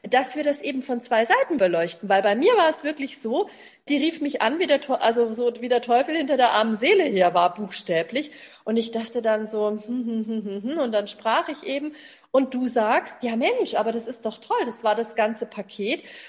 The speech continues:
Und so wie du's mir erzählst, muss ich sagen, ja, eine Aufnahmebegleitung, natürlich. Und das war in dieser Zeit, wo nicht jeder selber auf dem Laptop das aufnehmen konnte. Ich weiß auch noch, wie wichtig das war, gute Aufnahmen zu machen.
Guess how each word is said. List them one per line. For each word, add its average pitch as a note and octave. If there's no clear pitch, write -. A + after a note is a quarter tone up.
Und A#3+
so D#4+
wie D#4
du's A#3
mir G3+
erzählst, G3+
muss F#3+
ich F#3+
sagen, F3
ja, E3
eine E4+
Aufnahmebegleitung, D#3+
natürlich. C4+
Und F#3
das F#3+
war E3+
in F3
dieser E3
Zeit, F3
wo G#3
nicht G#3+
jeder A#3
selber G#3+
auf G#3
dem G3+
Laptop G#3
das -
aufnehmen B3
konnte. G#3+
Ich -
weiß E3+
auch F#4
noch, D#4+
wie G3+
wichtig F#4
das -
war, G#3+
gute B3+
Aufnahmen F#3+
zu -
machen. C#3